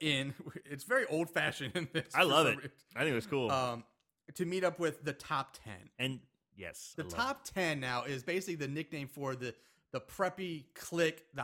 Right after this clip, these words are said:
Speaker 1: the popular, the super rich kids of the school, the elite of the elite.
Speaker 2: So they're, they're, they're rich, they're smart, they're athletic, they're the top ten.
Speaker 1: No, yeah.
Speaker 2: Yeah.
Speaker 1: Yeah, basically.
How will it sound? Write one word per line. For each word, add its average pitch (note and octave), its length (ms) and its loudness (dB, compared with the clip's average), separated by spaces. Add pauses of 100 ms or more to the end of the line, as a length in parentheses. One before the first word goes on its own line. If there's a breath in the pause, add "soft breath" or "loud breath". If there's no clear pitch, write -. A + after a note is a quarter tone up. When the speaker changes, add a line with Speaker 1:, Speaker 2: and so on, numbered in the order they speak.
(140)
Speaker 1:
the C3 80 -2
popular, D3+ 600 0
the B2+ 100 -10
super G#3 440 -4
rich D#3 320 -4
kids C#3 260 -6
of B2 100 -6
the A#2+ 80 -10
school, G2+ 360 -14
the A#2+ 100 -10
elite D#3 280 -6
of D3+ 80 -8
the C#3 80 -4
elite. G#2 380 -10
Speaker 2:
So A2+ 260 2
they're, G#2+ 240 0
they're, G2+ 180 -2
they're F#2 140 -4
rich, D#3+ 500 0
they're G#2 140 0
smart, C#3 540 0
they're G2 120 0
athletic, C3 560 2
they're A2 140 2
the F#2 80 -2
top A#2+ 380 2 (120)
ten. A#2 220 -2 (160)
Speaker 1:
No, C#3+ 320 0 (500)
yeah. D3+ 360 0 (840)
Speaker 2:
Yeah. D#3+ 300 6
Speaker 1:
Yeah, D3+ 280 4 (200)
basically. B2 360 -8